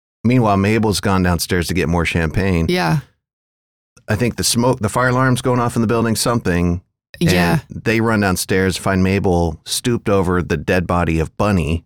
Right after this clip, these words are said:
Speaker 2: Yeah.
Speaker 1: the building super.
Speaker 2: Supervisor, yeah.
Speaker 1: And, and all of a sudden they're pegged for the murder of Bunny, and they get hauled away in cuffs.
Speaker 2: Yeah.
Speaker 1: Oliver, Charles, and Ma-, Mabel.
Speaker 2: Yeah,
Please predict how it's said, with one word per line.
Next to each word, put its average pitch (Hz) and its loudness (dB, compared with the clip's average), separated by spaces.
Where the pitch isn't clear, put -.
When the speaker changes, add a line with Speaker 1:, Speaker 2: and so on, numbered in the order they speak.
Speaker 2:
Yeah. 170 0
Speaker 1:
the 90 -4
building 85 0
super. - -2
Speaker 2:
Supervisor, 160 0
yeah. 160 0
Speaker 1:
And, 98 0
and 110 0
all 107 0
of 117 -2
a 117 0
sudden 107 0
they're 131 2
pegged 104 -2
for 107 -2
the 104 0
murder 104 0
of 90 -2
Bunny, 117 0
and 85 0
they 95 2
get 98 -2
hauled 95 0
away 90 0
in 82 -4
cuffs. - -4
Speaker 2:
Yeah. 170 0
Speaker 1:
Oliver, 78 0
Charles, 80 -2
and 82 -2
Ma-, 175 -2
Mabel. 220 0
Speaker 2:
Yeah, 170 0